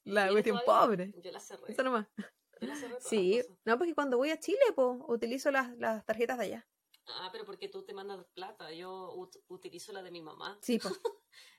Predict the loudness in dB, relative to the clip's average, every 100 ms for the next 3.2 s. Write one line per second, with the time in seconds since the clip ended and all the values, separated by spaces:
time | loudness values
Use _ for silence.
0 | -8 -6 -6 -6 -6 -6 -6 -6 -4 -8
1 | -6 -2 0 0 0 0 4 6 8 6
2 | 4 2 2 4 4 4 -2 0 -4 -2
3 | 0